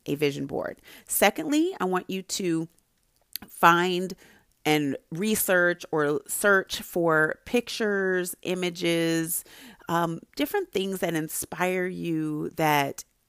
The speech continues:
that bring hope, that make you feel amazing, that represent your goals,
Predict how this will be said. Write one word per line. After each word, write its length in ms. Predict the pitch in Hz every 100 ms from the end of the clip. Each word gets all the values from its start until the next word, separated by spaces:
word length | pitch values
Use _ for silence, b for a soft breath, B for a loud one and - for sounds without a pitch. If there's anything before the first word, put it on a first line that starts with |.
| _ -
that 360 | 156 147 131 160
bring 280 | 170 165 156
hope, 580 | - - 175 165 - - _ B B
that 160 | - 165
make 240 | 170 165
you 60 | 170
feel 540 | - - 185 165 160 -
amazing, 800 | 147 156 151 151 156 156 151 151
that 160 | -
represent 920 | - 175 - 165 156 147 160 180 - - b _
your 300 | 156 156 147
goals, 640 | 151 120 95 - - -